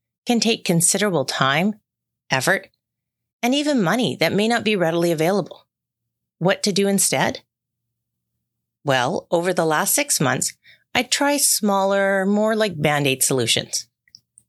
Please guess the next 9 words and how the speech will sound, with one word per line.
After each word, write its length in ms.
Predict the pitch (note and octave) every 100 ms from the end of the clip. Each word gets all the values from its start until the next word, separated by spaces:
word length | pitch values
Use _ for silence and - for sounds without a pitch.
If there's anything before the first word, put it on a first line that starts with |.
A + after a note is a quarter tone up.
| -
Take 200 | - -
some 160 | G3
downtime, 680 | F#3+ F3+ F3+ F3+ F3 F3 E3+ _ _ _ _ -
cry, 500 | - B2+ B2 B2+ B2+ - _ - _
be 100 | A3+
disappointed, 680 | G3 F#3+ E3 C3+ C3 C3+ - _ _ _ _ -
read 120 | G#3+
a 40 |
book, 360 | G3 D3+ C#3+ -